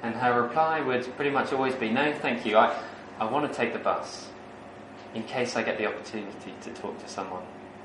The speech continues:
about Jesus on my way to church." Wouldn't it be great if we could say of Streatham Central Church, verse eight, "The Lord's message rang out from you, not only in,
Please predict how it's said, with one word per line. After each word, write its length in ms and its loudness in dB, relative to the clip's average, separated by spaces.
about 300 -4
Jesus 540 -8
on 140 -8
my 160 -6
way 80 -4
to 200 -10
church." 300 -10
Wouldn't 160 -2
it 60 -2
be 80 0
great 300 6
if 120 -4
we 160 2
could 160 -2
say 460 4
of 100 2
Streatham 400 2
Central 340 0
Church, 320 0
verse 300 4
eight, 320 -2
"The 80 4
Lord's 400 8
message 420 2
rang 540 4
out 260 4
from 180 -4
you, 220 -6
not 240 6
only 380 6
in, 240 4